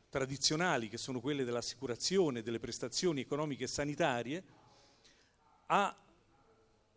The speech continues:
all'origine di tutte le sue attività al momento la prevenzione e la ricerca,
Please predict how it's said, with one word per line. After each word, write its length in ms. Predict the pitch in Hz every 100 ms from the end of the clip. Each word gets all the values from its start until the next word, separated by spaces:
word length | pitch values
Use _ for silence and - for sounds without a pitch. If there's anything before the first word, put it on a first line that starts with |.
| - - _ _ _ _ _ _ _ _
all'origine 920 | - 147 156 214 160 120 120 110 - - - - _ _
di 160 | - -
tutte 280 | 220 - 151
le 80 |
sue 180 | 143 180
attività 600 | 160 - 160 165 185 135
al 180 | 135 143
momento 560 | 180 170 123 113 - 139
la 100 | 143
prevenzione 800 | 196 190 175 - 190 190 170 160
e 40 |
la 100 | 160
ricerca, 680 | 160 - 123 104 - -